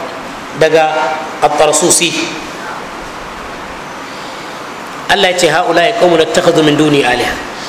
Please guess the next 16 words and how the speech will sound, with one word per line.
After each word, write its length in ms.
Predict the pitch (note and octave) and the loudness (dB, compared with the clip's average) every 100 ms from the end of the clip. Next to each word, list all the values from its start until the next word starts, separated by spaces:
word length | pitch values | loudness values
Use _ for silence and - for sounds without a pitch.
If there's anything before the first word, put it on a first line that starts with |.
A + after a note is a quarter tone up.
| - | 4
Mutanen 400 | G#3 G3+ G3 F#3 | 4 6 2 2
suka 200 | F#3 G3 | 2 2
ci 120 | G#3 | 4
gaba 180 | F3+ F3 | 6 6
da 80 | E3+ | 4
cewa, 200 | F3 D#3 | 4 4
"Ga 160 | D#3+ D#3 | 4 4
mutanen 380 | A#3 G#3 E3+ F#3 | 4 4 4 4
mu 120 | D#3+ - | 4 4
can 160 | A3 A3 A3 G#3+ - - - - - - - | 2 2 -4 -4 -6 -10 -10 -12 -12 -12 -2
sun 240 | - A#3+ A#3 | 4 6 6
riƙe 200 | - G#3 | 6 4
wani 320 | G#3 A#3+ B3 B3 B3 - - B3 | 6 6 4 2 0 -4 -2 0
Allah 300 | B3 A3 F3+ | 4 4 4
abin 200 | E3+ G3+ | 2 4
bauta. 260 | D#3+ - | 4 2